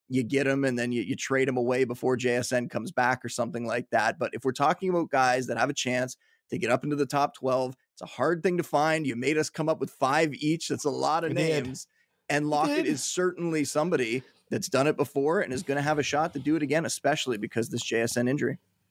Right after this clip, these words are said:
Speaker 2: Do you think there's extra incentive for Lockett being on the contract year potentially?
Speaker 1: I think that definitely could be the case. I mean, and I know the arguments against it, you know, the, the age and stuff, but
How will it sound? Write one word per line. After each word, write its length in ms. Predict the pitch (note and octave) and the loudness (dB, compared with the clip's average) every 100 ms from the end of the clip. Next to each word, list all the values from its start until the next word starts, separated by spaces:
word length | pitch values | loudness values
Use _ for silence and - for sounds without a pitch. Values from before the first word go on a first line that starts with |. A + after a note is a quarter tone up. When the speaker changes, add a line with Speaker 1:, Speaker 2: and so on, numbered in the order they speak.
| _ _ - | _ _ -6
Speaker 2:
Do 120 | C3+ | 0
you 80 | D3 | 2
think 140 | D3+ | 2
there's 140 | C#3 B2 | 2 2
extra 260 | A#2 - | 0 0
incentive 340 | A#2 A2+ G2 G#2+ | 0 0 0 0
for 100 | A#2 | 2
Lockett 380 | G2+ G#2 A#2 F#2+ | 2 2 2 0
being 160 | G2+ | 0
on 60 | F#2 | 0
the 60 | |
contract 440 | F2+ F2+ F#2 G2+ - | 0 0 2 2 2
year 120 | A#2+ | 0
potentially? 440 | B2 C3 B2 D#3+ - _ _ _ - - - | 2 0 2 -4 -6 _ _ _ -20 -14 -10
Speaker 1:
I 60 | |
think 220 | C#3+ G2+ G2+ | -6 -2 2
that 180 | B2 | 2
definitely 280 | C#3 F3 G3+ | 2 2 2
could 120 | C#3 | 2
be 60 | G#2+ | 2
the 80 | G2+ | 2
case. 300 | - D#2+ - | -2 -4 -2
I 60 | |
mean, 160 | C#3+ E3+ | 0 0
and 100 | F#3 | 0
I 60 | G3+ | 0
know 160 | A3+ | 0
the 80 | A#3 | 0
arguments 340 | A3 A3 A3+ | 0 -2 -6
against 360 | G3+ E3+ A3 - | -2 -2 -2 -2
it, 160 | A#3+ - | -2 0
you 80 | E3 | 0
know, 160 | G3 | 2
the, 120 | F#3 | 2
the 260 | C#3+ B2 C3+ | 0 -2 0
age 240 | E3 F3+ | 0 0
and 120 | E3+ E3 | -2 -2
stuff, 340 | D#3+ F3 F3+ | 0 0 0
but 220 | - B2+ | 0 -2